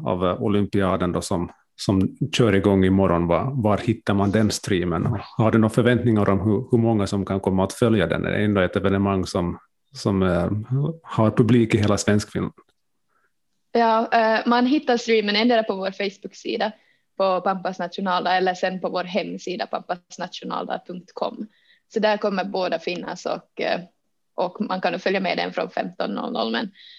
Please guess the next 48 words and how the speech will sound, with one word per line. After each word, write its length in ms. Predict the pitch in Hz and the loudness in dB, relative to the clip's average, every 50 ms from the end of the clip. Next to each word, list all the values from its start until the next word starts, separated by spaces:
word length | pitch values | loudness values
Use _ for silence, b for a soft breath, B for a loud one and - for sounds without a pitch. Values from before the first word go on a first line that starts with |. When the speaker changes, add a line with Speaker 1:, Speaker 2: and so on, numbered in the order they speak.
| B B B | B B B
Speaker 2:
jag 100 | - 247 | 0 2
har 100 | 247 254 | 2 2
faktiskt 360 | 294 277 - 254 247 247 247 - _ _ | 2 0 2 2 0 0 0 -6 _ _
ingen 460 | - - 269 294 285 254 226 208 208 | -4 0 2 4 4 4 2 2 2
aning 300 | 196 196 185 180 180 170 | 2 2 2 2 0 0
om 260 | 156 151 170 180 185 185 | -2 -2 -4 -4 -2 -2
hur 60 | 226 | 0
många 320 | 202 190 180 180 175 175 | 0 0 -2 -2 -4 -4
som 240 | 175 - 165 165 - | -4 -4 -8 -6 -2
kommer 460 | - 170 - - 170 - - 185 180 - | 0 0 0 0 -4 -8 -10 -10 -12 -8
titta. 280 | - 185 180 _ - 160 | -8 -8 -6 _ -2 -2
Vi 140 | 170 180 190 | 0 0 0
hoppas 440 | 190 240 277 - - 226 208 - | 0 0 -2 0 -2 -2 -2 0
ju 60 | 196 180 | -2 -2
att, 200 | - - - _ _ _ _ _ _ _ _ _ _ _ _ - | -2 -2 -4 _ _ _ _ _ _ _ _ _ _ _ _ -4
att 200 | 202 202 190 196 | -2 -2 0 0
vi 120 | 185 185 | 0 0
skulle 480 | 185 - - 180 175 170 170 180 170 175 _ _ _ _ _ _ _ | -2 -4 -6 -4 -2 -2 -4 -4 -6 -10 _ _ _ _ _ _ _
nå 480 | 202 208 190 175 165 160 170 180 208 - _ - 208 | -2 0 0 0 0 0 -2 -4 -8 -12 _ -2 0
ut 260 | 180 185 190 - - | 0 0 -2 -4 -4
till 240 | 180 165 185 185 185 | -4 -2 -2 -2 -2
lika 240 | 180 180 185 170 | -2 0 0 -2
många 320 | 185 180 165 165 175 175 185 | -2 -2 -6 -6 -6 -6 -4
som 200 | - 175 170 - | -4 -4 -4 -2
annars, 460 | - 196 190 175 180 170 185 180 - | -2 -2 -2 -2 -4 -6 -8 -6 -6
men 160 | 208 180 175 | -6 -4 -4
att, 140 | 175 185 - - b b b b b b b b | -4 -6 -8 -12 b b b b b b b b
att 180 | - 202 190 | -2 -2 0
det 80 | 196 196 | 0 0
blir 140 | 185 190 190 | 0 2 2
ju 100 | 185 185 | 2 2
också 200 | 196 190 - 196 | 0 -2 -4 -6
svårt 420 | - - 190 196 185 185 - - | -6 -4 -2 0 0 -2 -2 -2
att 100 | 185 185 | -4 -4
uppskatta 520 | 190 - - - - 175 180 - - 175 170 | -4 -6 -6 -4 -4 -4 -4 -2 -4 -2 -2
i 120 | 170 175 | -2 -2
och 60 | 175 | -2
med 220 | 180 180 175 170 180 | -2 0 0 0 0
att, 140 | 185 - - - | 0 -2 -6 -6
att 340 | - 180 - _ - - - _ _ _ | -6 -6 -8 _ -20 -20 -20 _ _ _
vi 120 | - 196 190 | -4 -4 -2
tror 300 | - 208 196 190 185 180 | -2 -2 -2 0 0 -2
att 140 | 185 180 - | -2 -2 -2
de 200 | 196 180 185 185 | -4 -4 -4 -4
flesta 380 | - 190 - 185 - - 202 | -4 -4 -4 -4 -6 -8 -8
säkert 380 | 190 - 180 196 208 202 190 - | -6 -4 -4 -2 -2 -4 -4 -2
sitter 300 | 240 233 - - 196 190 | -4 -4 -2 -2 -4 -2
med 180 | 190 - 190 | -2 -2 -4